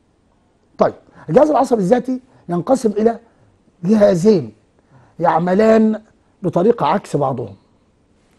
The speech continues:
ده يزود ده يقلل. طيب، الجهازين اسمهم إيه؟ اسمهم الجهاز العصبي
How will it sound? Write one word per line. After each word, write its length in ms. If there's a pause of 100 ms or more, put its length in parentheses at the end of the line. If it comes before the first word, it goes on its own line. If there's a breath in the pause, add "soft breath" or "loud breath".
(600)
ده 120
يزود 420
ده 80
يقلل. 340 (1080)
طيب، 200 (420 soft breath)
الجهازين 380
اسمهم 340
إيه؟ 180 (680 soft breath)
اسمهم 260
الجهاز 360
العصبي 440